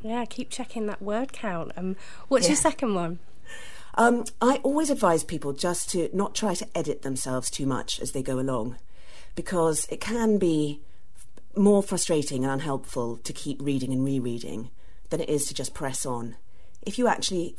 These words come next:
Speaker 2: finish something, that puts you streets ahead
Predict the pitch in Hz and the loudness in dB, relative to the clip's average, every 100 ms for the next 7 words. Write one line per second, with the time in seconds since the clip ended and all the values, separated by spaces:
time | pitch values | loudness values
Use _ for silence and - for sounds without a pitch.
0 | - 233 196 160 131 98 - 120 123 - | 0 2 2 2 -2 -4 -6 -6 -6 -8
1 | - - - 196 - 190 - - 139 139 | -8 -8 -2 -2 -2 -4 -2 -2 0 0
2 | 131 - 208 202 151 160 135 123 | 0 0 0 0 -2 -2 0 -2